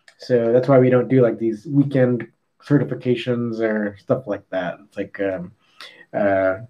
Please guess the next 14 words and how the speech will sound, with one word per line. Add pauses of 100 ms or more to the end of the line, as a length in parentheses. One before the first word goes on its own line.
(160)
we
want,
we
wanna
spend
more
time
with
you
because, (480)
so,
like,
even
jujitsu,